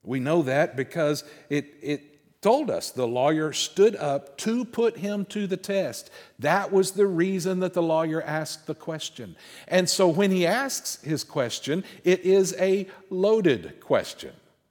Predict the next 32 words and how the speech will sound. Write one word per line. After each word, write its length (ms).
In 120
other 180
words, 280
no 120
matter 260
how 240
Jesus 520
answers 580
that 260
particular 540
question, 680
the 120
lawyer 760
will, 640
will 240
be 220
able 180
to, 460
to 100
make 280
him 240
look 240
bad. 300
The 60
lawyer 360
will 140
be 200
able 140
to 100
twist 540
the 100
words 640